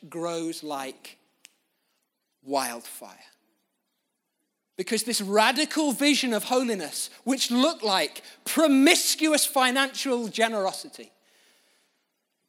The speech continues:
caught fire. You know, Christians would be, uh, in the plagues in Rome, Christians would,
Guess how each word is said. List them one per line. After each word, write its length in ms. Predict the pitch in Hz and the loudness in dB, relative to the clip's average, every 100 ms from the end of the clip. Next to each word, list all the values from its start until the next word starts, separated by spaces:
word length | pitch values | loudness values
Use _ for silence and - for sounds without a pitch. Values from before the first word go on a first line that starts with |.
| _ _ _ _ _ | _ _ _ _ _
caught 300 | - 160 160 | -12 -8 -8
fire. 340 | - 160 135 127 | -8 -10 -10 -8
You 160 | 151 | -4
know, 180 | 208 240 | -2 -2
Christians 800 | 233 - 262 - 262 247 247 - | -4 -4 -4 -4 -4 -2 -4 -4
would 240 | 214 165 | -6 -4
be, 400 | 156 190 175 170 - - | -2 -2 -4 -8 -16 -12
uh, 160 | 180 170 - - _ _ _ | -6 -6 -6 -20 _ _ _
in 140 | - 240 | 0 0
the 60 | |
plagues 640 | 233 - 240 247 277 214 226 | 0 0 2 2 2 -2 -2
in 180 | 233 | -2
Rome, 320 | 214 208 170 165 | 0 0 0 -4
Christians 640 | - 277 277 240 196 165 | -6 -4 -4 -4 -6 -4
would, 220 | 170 170 | -6 -6